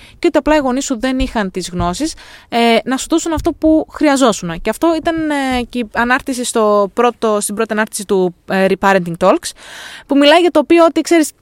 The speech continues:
η, μπορούμε να αναγνωρίσουμε σαν γονείς ότι οι δικοί μας οι γονείς, και σαν ενήλικες να αναγνωρίσουμε, ότι οι γονείς μας έκαναν το καλύτερο που μπορούσαν με αυτά που γνώριζαν, με αυτά που ήξεραν, με αυτά που ήθελαν να κάνουν. Ε, παράλληλα, μπορείς επιπλέον να αναγνωρίσεις ότι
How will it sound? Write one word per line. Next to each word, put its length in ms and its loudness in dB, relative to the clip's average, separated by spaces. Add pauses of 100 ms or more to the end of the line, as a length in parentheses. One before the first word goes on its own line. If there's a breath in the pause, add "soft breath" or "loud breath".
η, 260 0 (380)
μπορούμε 380 4
να 60 4
αναγνωρίσουμε 440 2
σαν 140 2
γονείς 340 0
ότι 340 0 (300 loud breath)
οι 200 4
δικοί 260 0
μας 200 2
οι 40 -2
γονείς, 600 -2 (260)
και 60 -2
σαν 160 2
ενήλικες 400 -2
να 80 -4
αναγνωρίσουμε, 640 -2
ότι 340 0
οι 100 2
γονείς 380 0
μας 180 -4
έκαναν 300 -4
το 100 -6
καλύτερο 460 2
που 60 -2
μπορούσαν 520 0 (420 loud breath)
με 80 2
αυτά 200 2
που 100 -2
γνώριζαν, 420 2
με 80 2
αυτά 200 -2
που 160 0
ήξεραν, 400 0
με 80 0
αυτά 220 0
που 220 0
ήθελαν 360 0
να 80 0
κάνουν. 400 2 (500 loud breath)
Ε, 220 6 (200)
παράλληλα, 680 6 (260)
μπορείς 280 2
επιπλέον 520 2
να 80 2
αναγνωρίσεις 440 2
ότι 200 -2